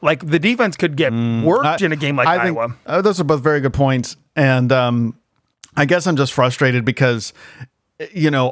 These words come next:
Speaker 2: all of that sort of pounding the ball just doesn't se-, we don't, I mean, yeah, we had two decent runs,
Speaker 1: Well,
Speaker 2: but it
Speaker 1: Eric
Speaker 2: just
Speaker 1: Wilson
Speaker 2: is
Speaker 1: at the guard position, uh, Ju-, Juice Scruggs at the other guard position,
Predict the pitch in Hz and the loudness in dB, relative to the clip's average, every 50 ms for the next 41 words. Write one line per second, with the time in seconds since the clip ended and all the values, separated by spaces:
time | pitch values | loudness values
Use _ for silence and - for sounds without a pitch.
0 | - - 131 135 143 143 147 147 139 131 117 123 131 123 120 117 117 - _ _ | 0 0 2 2 2 2 0 0 0 0 0 0 0 2 0 -2 -4 -8 _ _
1 | _ - - - 127 113 - - - - - 113 127 139 139 139 135 131 127 123 | _ -8 -4 -2 -2 -2 -2 -2 -4 -2 0 0 0 0 2 0 0 0 0 0
2 | 117 107 123 120 120 120 120 113 107 107 127 123 - - 151 139 123 139 127 - | 0 0 0 2 2 2 0 0 0 0 0 0 2 0 0 0 0 -2 -6 -8
3 | 147 139 160 139 143 156 170 170 - _ _ _ _ _ _ _ 151 139 143 143 | -10 -6 -2 0 2 2 0 -2 -4 _ _ _ _ _ _ _ -2 0 2 2
4 | 143 143 135 156 143 127 120 131 135 143 151 156 143 131 - - 170 170 160 143 | 2 0 0 0 0 0 0 0 0 2 0 0 -2 -4 -2 -2 0 0 0 0
5 | 127 113 143 143 135 - 139 123 123 135 135 127 123 120 117 117 - - - - | 0 0 0 0 0 -2 -2 0 0 2 2 2 2 0 -2 -4 -6 -8 -12 -20
6 | - - - - - - - - _ _ _ _ _ _ - 135 - 254 - 285 | -20 -20 -20 -20 -20 -20 -20 -20 _ _ _ _ _ _ -4 -2 0 2 2 2
7 | 294 302 311 302 - - 302 277 - - 254 247 240 - 220 185 156 196 190 196 | 0 0 0 0 0 0 0 2 0 0 0 0 0 0 0 0 2 2 0 0
8 | 175 170 165 165 180 156 - 180 170 - - - - - - - - _ - - | -2 -2 -2 -2 -2 0 0 -2 -2 -2 -4 -10 -16 -16 -18 -20 -20 _ -8 -2
9 | - 185 165 160 143 127 165 233 - 180 254 262 - - - - - - - - | 0 0 0 0 -2 -4 -4 -4 0 0 0 0 -2 -6 -12 -14 -12 -10 -4 0
10 | - 190 185 180 151 165 147 165 - 151 165 185 165 170 170 165 147 151 160 165 | 0 0 0 0 -2 -2 -2 0 0 0 0 0 0 0 0 0 -2 -4 -6 -6
11 | 151 156 139 | -4 -6 -8